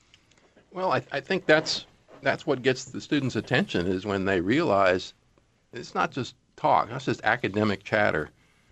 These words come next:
This is the real world. And, and this is something, this is some big deal that happened in the twentieth century, and whose ideas, as you pointed out in the last hour, are in some ways still with us.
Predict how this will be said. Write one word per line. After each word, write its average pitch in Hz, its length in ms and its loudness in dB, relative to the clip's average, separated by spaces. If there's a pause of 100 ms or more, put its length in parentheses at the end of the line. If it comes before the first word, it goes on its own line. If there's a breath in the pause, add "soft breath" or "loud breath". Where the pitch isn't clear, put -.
(160)
This 190 100 -2
is 190 160 0
the 127 100 4
real 120 200 6
world. 101 380 2 (360)
And, 87 360 -4 (180)
and 104 180 -6
this 131 80 -6
is - 80 -14
something, 127 520 -6 (120)
this 156 220 -4
is 123 120 -16
some 127 240 -2 (200)
big 120 260 2
deal 123 300 6
that 101 100 4
happened 113 360 0
in 101 100 -2
the 95 40 -8
twentieth 104 400 -4
century, 98 520 -4 (600 soft breath)
and 135 160 2
whose 165 160 4
ideas, 160 460 4
as 120 140 4
you 143 100 2
pointed 139 340 2
out 120 140 6
in 113 80 2
the 101 100 4
last 139 360 2
hour, 95 260 6
are 104 80 4
in 107 80 0
some 123 220 0
ways 104 200 4
still 95 220 -2
with 113 200 6
us. - 320 -2